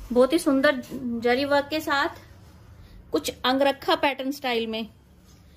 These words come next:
ये जो work किया हुआ है अंगरखा pattern style में, yoke pattern, ये आपको sleeves पे भी इसका जरी work मिलेगा। ये इसकी paint रहेगी,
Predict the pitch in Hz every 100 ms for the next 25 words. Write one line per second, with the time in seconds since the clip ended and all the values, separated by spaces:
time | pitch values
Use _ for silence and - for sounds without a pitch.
0 | - 262 285 311 269 285 294 294 294 294
1 | 339 339 269 262 269 320 294 262 277 320
2 | 285 262 269 285 403 - - 240 254 269
3 | - 262 269 370 - - - - - -
4 | - - 233 285 302 294 - 247 254 311
5 | 349 285 294 - 311 320 311 320 254 262
6 | 294 302 294 294 285 294 302 359 - -
7 | - - - - - - - - - -
8 | - - - - - - - - - -
9 | - - 269 302 302 302 294 262 269 285
10 | 330 285 277